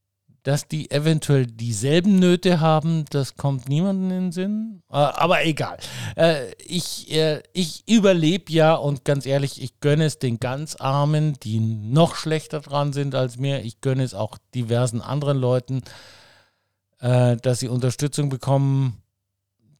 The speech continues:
Das ist also für mich jetzt nicht das Riesenproblem. Äh, tatsächlich ist dieses neun-Euro-Ticket, diese Anrechnung, das finde ich scheiße.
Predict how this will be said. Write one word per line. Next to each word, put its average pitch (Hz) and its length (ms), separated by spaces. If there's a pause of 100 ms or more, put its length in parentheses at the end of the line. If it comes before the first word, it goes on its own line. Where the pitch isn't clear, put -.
Das - 240
ist - 280
also 123 300
für 117 160
mich 117 220
jetzt - 360
nicht 127 360
das 117 260
Riesenproblem. 113 720
Äh, - 300 (100)
tatsächlich 135 480
ist 127 220
dieses 113 280
neun-Euro-Ticket, 139 1120
diese 117 300
Anrechnung, 139 800 (1080)
das 113 140
finde 139 200
ich - 100
scheiße. 101 420